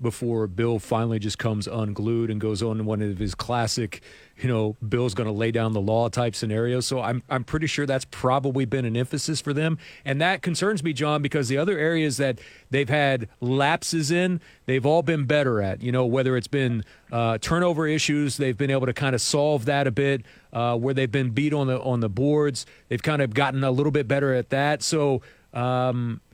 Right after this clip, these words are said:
say what you want. I mean, this is a team that has three losses, but they're still just a handful of plays away from fighting through all of those negative elements,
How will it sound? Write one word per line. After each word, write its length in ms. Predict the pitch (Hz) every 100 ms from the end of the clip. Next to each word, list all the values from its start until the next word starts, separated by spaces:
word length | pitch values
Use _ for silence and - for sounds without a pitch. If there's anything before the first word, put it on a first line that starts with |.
| 120 -
say 280 | - 160
what 180 | 208 214
you 80 | 151
want. 420 | 135 175 202 127 -
I 100 | 135
mean, 180 | 147 143
this 180 | 147 160
is 60 |
a 60 | 151
team 240 | - 160
that 160 | 143 131
has 240 | 113 156
three 180 | - 147
losses, 480 | 127 156 208 151 123
but 180 | 117 135
they're 120 | 147
still 300 | 127 - 190
just 180 | 151 151
a 100 | 127
handful 480 | 113 165 180 160 147
of 80 | 131
plays 380 | 156 147 139
away 400 | 127 117 151 175
from 220 | 147 139 117
fighting 480 | - 151 160 143
through 300 | 127 160 165
all 280 | 143 139 160
of 80 | 151
those 220 | 139 131
negative 400 | 135 143 131 117
elements, 580 | 123 190 151 117 117 -